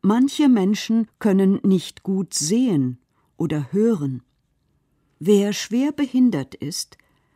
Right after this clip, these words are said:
findet selten einen Arbeitsplatz. Viele Firmen geben schwerbehinderten Menschen keinen Job.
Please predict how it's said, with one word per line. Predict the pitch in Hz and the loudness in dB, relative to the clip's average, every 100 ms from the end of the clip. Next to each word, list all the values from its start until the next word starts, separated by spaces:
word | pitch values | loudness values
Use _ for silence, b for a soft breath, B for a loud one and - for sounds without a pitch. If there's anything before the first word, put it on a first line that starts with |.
| _ _ | _ _
findet | - 202 185 190 | -6 -2 -2 -2
selten | - 151 185 214 247 233 | -2 -2 -2 -2 -4 -2
einen | 220 233 - | -2 -2 -2
Arbeitsplatz. | 165 170 160 156 147 - - 131 101 - - _ _ _ _ _ _ _ _ _ _ _ _ _ - | -4 -6 -4 -6 -6 -10 -12 -18 -18 -20 -20 _ _ _ _ _ _ _ _ _ _ _ _ _ -10
Viele | - 269 285 285 277 | 2 6 6 4 0
Firmen | - 240 254 269 185 151 135 b b b | -4 -2 0 2 2 0 -4 b b b
geben | 180 175 180 170 | -4 -2 -2 -4
schwerbehinderten | - 160 214 269 247 175 190 185 185 - 165 147 | -6 -4 -2 -2 -2 -2 -2 -2 -4 -6 -4 0
Menschen | 143 165 - 240 233 254 b b b b | 0 -2 -6 -4 -4 -6 b b b b
keinen | - 165 170 220 | -8 -4 -2 -2
Job. | 240 269 160 _ | -2 -4 -6 _